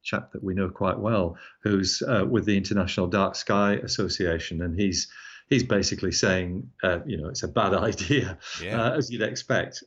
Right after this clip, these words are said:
Speaker 1: uh, because it's light pollution, and you, you can't, you know, it's, it's, you can't control it. Uh, it. It's hard to see how it worked, how it would work, and it's certainly hard to see how it would save street lighting, which is what they're saying, uh,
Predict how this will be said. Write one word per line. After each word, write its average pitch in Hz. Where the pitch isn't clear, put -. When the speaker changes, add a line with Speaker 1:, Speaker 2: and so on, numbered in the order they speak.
Speaker 1:
uh, 120
because 156
it's 151
light 196
pollution, 101
and 127
you, 147
you 147
can't, 135
you 135
know, 95
it's, -
it's, -
you 139
can't 131
control 131
it. 87
Uh, 175
it. -
It's -
hard 208
to 202
see 160
how 131
it 131
worked, 110
how 127
it 127
would 117
work, 104
and 120
it's 123
certainly 143
hard 113
to 120
see 110
how 101
it 104
would 113
save 104
street -
lighting, 87
which 104
is 95
what 107
they're 101
saying, 90
uh, 92